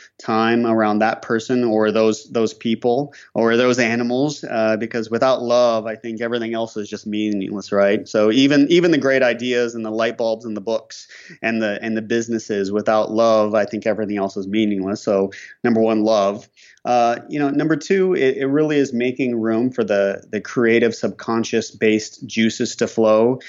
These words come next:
So f-, giving yourself space, whether you find it in a float tank or a deprivation state or, um, breathing or Kundalini yoga or neurofeedback or hypnosis,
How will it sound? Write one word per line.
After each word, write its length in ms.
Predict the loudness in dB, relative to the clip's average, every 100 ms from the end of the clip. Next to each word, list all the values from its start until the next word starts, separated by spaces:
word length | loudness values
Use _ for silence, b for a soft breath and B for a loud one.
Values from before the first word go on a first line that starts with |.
| B B
So 160 | -2
f-, 160 | -2 -2 -4
giving 320 | 2 4 4
yourself 380 | 2 2 -2 -2
space, 420 | -4 -2 -2 -2
whether 220 | 0 0
you 100 | 0
find 300 | 0 0 0
it 120 | 0
in 120 | -2 -6
a 60 |
float 440 | -6 -4 0 0 0
tank 340 | -2 -2 -2
or 140 | -2
a 100 | -4
deprivation 720 | 0 -2 0 -2 -2 -2 -4
state 340 | -6 -2 -2 -2
or, 320 | -2 0 0 -4 B B 0
um, 420 | 2 2 0 -6 B B B _ -20 _ _ -20
breathing 1300 | -18 -16 -16 -14 -2 2 2 4 4 4 2 -2 B B
or 500 | -2 0 0 -2 -6 _ _ _ _
Kundalini 640 | 0 2 2 4 4 4
yoga 580 | 4 2 2 2 2 2 -2
or 160 | -8
neurofeedback 840 | -6 -2 0 0 -2 -2 0 -2
or 80 | -4
hypnosis, 800 | -8 -8 -6 -4 -4 -6 -6 -8